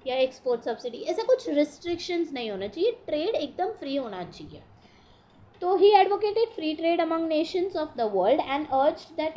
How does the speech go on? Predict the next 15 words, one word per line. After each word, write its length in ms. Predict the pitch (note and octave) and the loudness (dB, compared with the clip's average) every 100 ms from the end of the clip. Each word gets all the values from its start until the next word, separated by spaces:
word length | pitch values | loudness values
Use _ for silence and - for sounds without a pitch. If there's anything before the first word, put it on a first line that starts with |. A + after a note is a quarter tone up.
| - - | -6 2
all 360 | D#4 F#4 A4+ | 6 6 6
restrictions 760 | F4+ - - D4 C#4+ - E4 F4+ | 0 -2 -6 -8 -8 -8 -6 -4
on 240 | D4+ D#4 | -4 -4
foreign 420 | B3+ A3+ B3+ C#4 | -2 -2 -2 -4
trade 260 | A#3 G#3+ C4+ | -4 -2 -2
should 260 | - B3 A3+ | -2 -4 -2
be 280 | D#4+ C4 | -2 0
removed 520 | A#3+ A3 G#3 A#3 E4+ G4+ G4 - - | 0 0 -2 -2 -2 -6 -8 -14 -10
to 60 | F#4 E4+ | -6 0
promote 420 | D4 D#4 F#4 F4+ | 2 4 2 2
international 760 | D4 C4+ C#4 C4 C#4 - D4+ | -4 0 0 0 -2 -4 -4
specialization। 1080 | C#4+ - A3 G#3 - D4 D4+ D4+ D4 D4 F4 D#4+ | -4 -6 -6 -4 0 4 4 4 0 -4 -4 -8
इससे 260 | C#4 - F#4 | -8 -6 -8
क्या 240 | F4+ D#4 | -2 0
होगा? 420 | E4+ E4+ C#4+ D#4 | 2 2 2 0